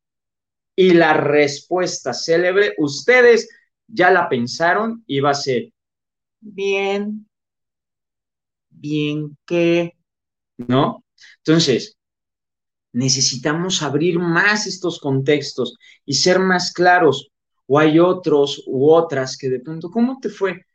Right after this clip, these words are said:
Pues más o menos, ¿no? O sea, la verdad es que sí, tuve, tuve clientes, tuve clientas,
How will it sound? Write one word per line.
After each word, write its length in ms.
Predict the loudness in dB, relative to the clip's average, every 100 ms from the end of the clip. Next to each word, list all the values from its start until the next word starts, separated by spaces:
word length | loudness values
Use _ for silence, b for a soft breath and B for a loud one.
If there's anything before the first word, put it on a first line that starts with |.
| _ _ -8
Pues 180 | 0 2
más 220 | 2 2
o 120 | 2
menos, 440 | 4 2 0 -2
¿no? 180 | -4 -4
O 40 | -6
sea, 180 | -4
la 160 | -2 0
verdad 340 | 0 2 2
es 160 | 2 -4
que 120 | -8
sí, 520 | -6 -4 -2 -4 -6 -12 _ _ _
tuve, 380 | 0 4 4 2 -6 -2
tuve 280 | 2 2 2
clientes, 920 | 2 2 2 -2 -2 0 0 -2 -4
tuve 240 | -4 -2
clientas, 760 | 2 4 4 0 -4 -4 -4